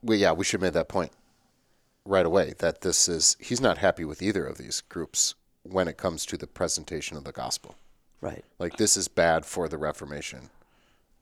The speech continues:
Speaker 1: as a
Speaker 2: Right.
Speaker 1: whole. Yeah. Good. So we are, uh, <clears throat> made our way into fifteen twenty-five. Fifteen twenty-five actually is kind of a, a, a bigger year. I mean, we have some big things coming up. We really should do Munster. Um, we have, we have,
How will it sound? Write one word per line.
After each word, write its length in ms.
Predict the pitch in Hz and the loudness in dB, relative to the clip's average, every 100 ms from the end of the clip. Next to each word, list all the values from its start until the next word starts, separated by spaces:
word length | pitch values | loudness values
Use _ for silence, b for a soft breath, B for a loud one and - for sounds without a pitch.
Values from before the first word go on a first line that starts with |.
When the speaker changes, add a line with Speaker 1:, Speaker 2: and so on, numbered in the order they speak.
| _ | _
Speaker 1:
as 180 | 90 90 | 0 2
a 40 | 76 | -2
Speaker 2:
Right. 80 | |
Speaker 1:
whole. 220 | - - - _ - | -10 -18 -20 _ -18
Yeah. 60 | - _ _ | -18 _ _
Good. 180 | - 202 B B B B B | 2 2 B B B B B
So 200 | - 147 | 8 8
we 200 | 135 165 | 10 8
are, 400 | 180 131 123 123 - | 8 8 8 8 6
uh, 260 | 113 110 - | 6 6 4
<clears throat> 220 | - 123 90 | -2 -4 -2
made 280 | 123 123 123 | 2 6 6
our 100 | 101 | 8
way 240 | 107 135 | 8 6
into 240 | 104 - | 2 -4
fifteen 400 | - 110 - 104 | -4 -6 -4 -6
twenty-five. 580 | 95 104 92 - 95 104 B B - | -4 -2 -2 4 4 4 B B -8
Fifteen 260 | 156 175 147 | -4 0 2
twenty-five 460 | 147 139 131 120 | 4 4 6 6
actually 340 | 120 113 117 107 | 6 4 2 2
is 100 | - | 2
kind 220 | 107 95 | 2 2
of 80 | 90 | 2
a, 160 | 87 | 2
a, 280 | - 92 - | 0 -2 -2
a 40 | 87 | -2
bigger 260 | 98 92 | -2 0
year. 280 | 87 98 98 | 2 6 6
I 60 | 82 | 4
mean, 160 | 87 | 0
we 80 | 107 | 0
have 100 | 127 | 0
some 160 | - 92 | 0 2
big 220 | 98 - | 0 0
things 260 | 98 98 | -4 -4
coming 300 | - 90 80 | -4 -4 -2
up. 120 | 78 87 | -2 -2
We 120 | 82 | -2
really 220 | 90 98 | 0 0
should 200 | - 98 | -4 -6
do 340 | 92 87 87 - _ _ _ | -2 -2 -2 -8 _ _ _
Munster. 460 | 98 87 - 87 117 B B B B B | -8 -4 -2 -2 -4 B B B B B
Um, 400 | 101 92 90 87 - B B B B - | 2 4 4 0 -12 B B B B 0
we 160 | 107 92 | 2 4
have, 320 | 98 95 - _ _ _ _ _ _ _ _ - | 2 0 -8 _ _ _ _ _ _ _ _ 2
we 180 | 117 | 4
have, 340 | 104 101 95 | 6 8 6